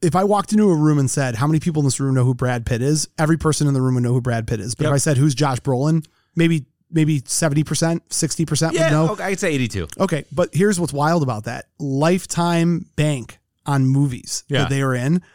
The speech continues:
Speaker 1: The, the delta between Brad Pitt and Josh Brolin is less than ten percent. I think Brad Pitt's, like, two point seven billion and Brolin's, like, two point four.
Speaker 2: Yeah, but one point three of that's two Avengers movies.
Speaker 1: No, no, no, no, no. You f-, the old No Country for Old Men. You f-, you forget these movies that he was in.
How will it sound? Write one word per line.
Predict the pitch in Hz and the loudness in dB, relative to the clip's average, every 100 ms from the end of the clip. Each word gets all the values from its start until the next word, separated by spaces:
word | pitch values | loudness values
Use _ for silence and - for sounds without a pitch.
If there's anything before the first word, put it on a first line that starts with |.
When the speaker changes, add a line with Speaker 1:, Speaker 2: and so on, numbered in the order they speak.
| _ _ - | _ _ -2
Speaker 1:
The, | 151 | -2
the | 139 147 143 135 123 | 0 0 0 -2 -2
delta | 160 185 156 127 | 0 0 -2 -2
between | 127 151 139 | -4 -2 -2
Brad | 123 135 147 | -2 -2 -2
Pitt | 143 156 - | 0 -2 0
and | 135 | 0
Josh | 147 139 | 0 0
Brolin | - 117 135 170 180 | -4 -2 0 0 0
is | 131 | -2
less | 127 135 | -2 -2
than | - | 0
ten | 127 131 | 0 -2
percent. | 120 113 131 120 147 | -2 -4 -4 -4 -2
I | |
think | 135 190 | 0 0
Brad | 151 170 147 | 2 0 0
Pitt's, | 147 156 | -2 -2
like, | 131 - | -6 -4
two | 156 | -4
point | 143 156 151 | -2 -2 -2
seven | - 143 135 131 | -2 -2 0 -2
billion | 127 120 147 165 180 - | -2 -2 0 0 0 -2
and | 139 127 127 | -4 -4 -4
Brolin's, | 127 139 143 143 | -2 0 2 2
like, | 123 110 | 0 -4
two | - | -4
point | 135 135 127 | -2 -4 -8
four. | - 131 123 - - | -6 -6 -6 -10 -4
Speaker 2:
Yeah, | 180 | -2
but | 143 | -2
one | 139 156 156 | -4 -4 -4
point | 151 139 | -6 -6
three | - 147 | -4 -4
of | 120 | -2
that's | 113 107 - | -2 -4 -8
two | - 147 | -4 -2
Avengers | 120 120 120 110 101 | -2 -2 -2 -4 -2
movies. | 110 104 107 104 | -2 0 0 2
Speaker 1:
No, | 151 170 190 | 2 4 2
no, | 208 | 2
no, | 214 | 2
no, | 214 196 | 2 2
no. | 165 | 2
You | 151 | 0
f-, | - | -2
the | 156 160 | -2 0
old | 160 160 160 | 0 0 0
No | 151 | 0
Country | 156 156 156 | 0 -2 -2
for | 147 | -2
Old | 135 | 0
Men. | 135 175 185 | 0 0 0
You | - 180 | 0 -2
f-, | - | 0
you | 190 | -2
forget | - 180 151 220 - | -2 -2 -2 -4 -2
these | 165 143 | -2 2
movies | 165 202 156 | 2 2 0
that | 131 | 2
he | 123 | 2
was | 123 110 | 2 0
in. | 117 107 110 | -2 -2 -2